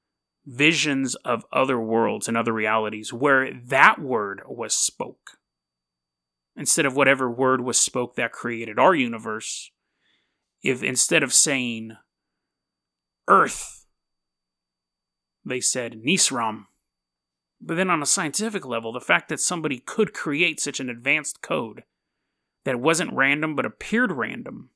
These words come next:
chaos theory, basically. Fascinating stuff. Fascinating stuff.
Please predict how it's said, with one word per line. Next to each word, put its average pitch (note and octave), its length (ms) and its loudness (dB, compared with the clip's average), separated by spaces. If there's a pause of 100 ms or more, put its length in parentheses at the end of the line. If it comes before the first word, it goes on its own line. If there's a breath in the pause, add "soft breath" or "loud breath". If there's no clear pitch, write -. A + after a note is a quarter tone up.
(240)
chaos C4 500 2
theory, A#2 380 -6
basically. A#2 680 -8 (1080)
Fascinating B2 600 0
stuff. - 600 -4 (1800)
Fascinating A#2+ 600 0
stuff. - 480 -10